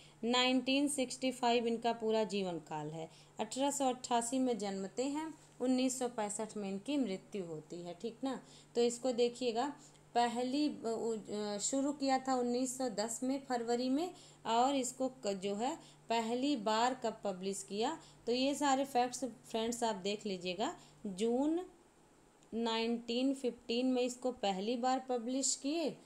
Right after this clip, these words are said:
स्वतंत्र रूप से, और बाद में नाइनटीन सेवनटीन में The Love Song of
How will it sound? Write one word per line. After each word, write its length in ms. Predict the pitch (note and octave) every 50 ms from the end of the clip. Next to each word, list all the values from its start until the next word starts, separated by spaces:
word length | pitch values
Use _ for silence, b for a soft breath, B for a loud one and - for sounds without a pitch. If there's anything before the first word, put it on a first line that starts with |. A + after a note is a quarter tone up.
| B B B B B
स्वतंत्र 520 | - - B3 A#3+ B3 B3+ C4 C#4 C4+ B3 A#3
रूप 180 | C4 C#4 B3+
से, 400 | B3+ - - D4 C#4+ B3+ F3+ - B B B B - -
और 220 | G#3+ A3 A3+ A3
बाद 520 | G3 F3 G3 G3+ G#3 A3+ B3+ D4 D4 A3 F#3
में 420 | F3 F3 F#3 G#3+ B3 D4+ F#4 F4+ B B B B B -
नाइनटीन 840 | G#3+ A3 A3 A3 G#3+ G#3+ A3 A3 A3+ A3+ A#3 - A#3 A#3 B3+ C#4 C#4
सेवनटीन 960 | C4 - A#3+ A3+ A3+ A3 A3+ A3+ A3+ A3 A3 - - A#3 B3 D4 D4 B3 F#3
में 340 | F3+ F3 F#3 G#3+ C4 D#4 D#4 B B B B B - G3
The 280 | F3+ E3 G#3+ G#3+ G#3+
Love 280 | A3 A3 A3+ A#3+ B3+ B3
Song 360 | - - A#3+ A3+ A3+ A3+ A3
of 180 | G#3 G#3+ G#3